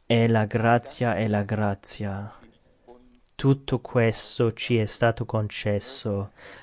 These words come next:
Che il Signore ci magnifichi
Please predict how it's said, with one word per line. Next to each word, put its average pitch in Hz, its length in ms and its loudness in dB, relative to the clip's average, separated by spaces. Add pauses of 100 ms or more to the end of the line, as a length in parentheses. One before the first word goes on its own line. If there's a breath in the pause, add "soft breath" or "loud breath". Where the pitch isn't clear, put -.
(360 loud breath)
Che - 140 -4
il 117 180 2
Signore 117 840 2
ci 117 380 0 (320 loud breath)
magnifichi 117 1080 0